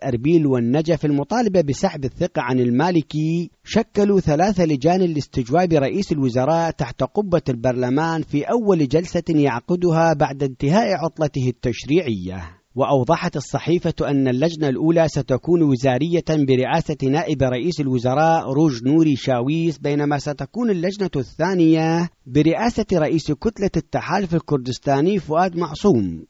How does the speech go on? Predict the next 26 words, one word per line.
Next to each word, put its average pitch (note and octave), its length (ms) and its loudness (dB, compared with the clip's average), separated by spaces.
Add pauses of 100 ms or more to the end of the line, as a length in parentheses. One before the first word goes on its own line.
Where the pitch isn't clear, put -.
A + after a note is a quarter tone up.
وتضم D3+ 520 2
عدداً F#3 460 0
من E3 120 2
رؤساء C#3 580 0
الكتل F#3+ 440 -2
البرلمانية. D3 960 2 (300)
أما C#3 260 4
اللجنة C3+ 460 0
الثالثة D3 520 0
فستكون C3 720 -2
برئاسة B2+ 600 0
رئيس B2 360 -4
اللجنة D3 360 -4
القانونية C3 680 0
خالد C3+ 400 -2
شواني، D3+ 760 2 (100)
حيث D#3 320 0
ستضم D3 580 -2
اللجان C3+ 440 2
الثلاث C#3+ 600 0
ممثلين C3+ 600 0
عن C3+ 200 -4
ائتلاف F#3 440 -4
العراقية D#3+ 640 -2
والتيار B2+ 560 0
الصدري. G#2 720 -2